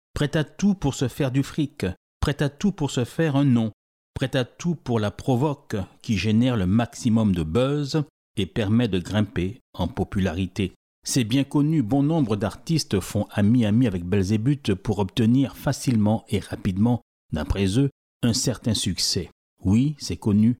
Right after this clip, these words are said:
le diable donne, mais le prix à payer en retour est exorbitant. Le prix à payer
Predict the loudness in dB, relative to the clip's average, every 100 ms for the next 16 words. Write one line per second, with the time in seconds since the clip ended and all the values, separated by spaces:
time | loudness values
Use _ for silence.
0 | _ _ 0 0 0 0 0 0 0 2
1 | 2 2 2 2 2 2 0 -4 -2 -2
2 | -4 -4 -2 0 2 0 -2 -4 0 2
3 | 2 0 -6 -2 0 2 0 0 -2 -2
4 | -4 -2 0 0 -2 -4 -2 -2 -4 -4
5 | 0 0 2